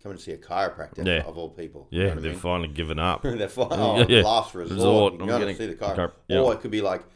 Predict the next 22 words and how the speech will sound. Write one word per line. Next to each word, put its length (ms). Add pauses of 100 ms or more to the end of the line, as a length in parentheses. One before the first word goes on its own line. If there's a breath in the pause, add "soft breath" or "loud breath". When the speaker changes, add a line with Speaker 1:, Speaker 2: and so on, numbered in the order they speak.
(260 soft breath)
Speaker 1:
"Man, 160
I 40
just 220
can't 240
stand, 420
it's 80
like 120
every 180
time 220
I 40
s-, 340
every 160
time 180
I 40
think 280
of 120
coughing 320
or 80
sneezing, 640
my 80 (140)
Speaker 2:
Mm, 180 (160)
Speaker 1:
back 240